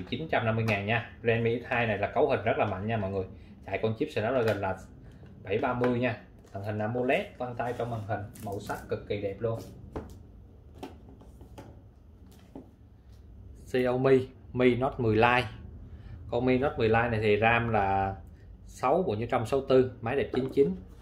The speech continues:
Bên mình bán con Mi Note mười Lite này với mức giá là năm triệu tám trăm năm mươi ngàn nha.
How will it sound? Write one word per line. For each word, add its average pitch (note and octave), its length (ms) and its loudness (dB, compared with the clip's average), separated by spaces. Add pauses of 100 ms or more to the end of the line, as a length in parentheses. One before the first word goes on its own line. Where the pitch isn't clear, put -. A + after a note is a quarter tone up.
(120)
Bên A#2+ 140 2
mình A2 140 2
bán C3 160 4
con C#3 100 2
Mi A#2+ 100 6
Note C3+ 200 2
mười A#2 100 2
Lite A2+ 200 8
này G#2+ 180 4
với A#2 140 0
mức C#3+ 160 -6
giá B2+ 240 2
là A#2 200 -2 (360)
năm A#2 300 -4
triệu G2+ 260 -2
tám B2+ 280 -4
trăm A#2 160 -2
năm A#2 100 -2
mươi A#2+ 80 -2
ngàn G#2 260 -6
nha. A#2+ 180 -6